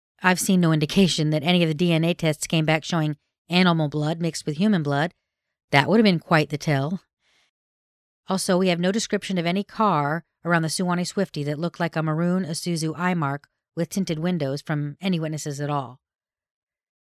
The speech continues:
Now, this woman would be called in again in May of two thousand,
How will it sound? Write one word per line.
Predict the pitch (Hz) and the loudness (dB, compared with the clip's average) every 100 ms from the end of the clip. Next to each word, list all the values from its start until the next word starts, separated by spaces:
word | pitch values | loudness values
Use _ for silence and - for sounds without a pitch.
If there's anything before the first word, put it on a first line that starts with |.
| _ - | _ -2
Now, | 175 | 2
this | 226 - | 2 2
woman | 208 196 | 2 2
would | 190 | 2
be | 170 | -2
called | - 190 180 | 0 0 2
in | 170 | -2
again | 151 190 202 139 139 _ - | -2 -2 -2 -4 -12 _ -4
in | 165 170 | -2 0
May | 185 156 | 0 0
of | - | -4
two | 170 | -6
thousand, | 175 165 156 139 127 | -2 -2 -2 -6 -14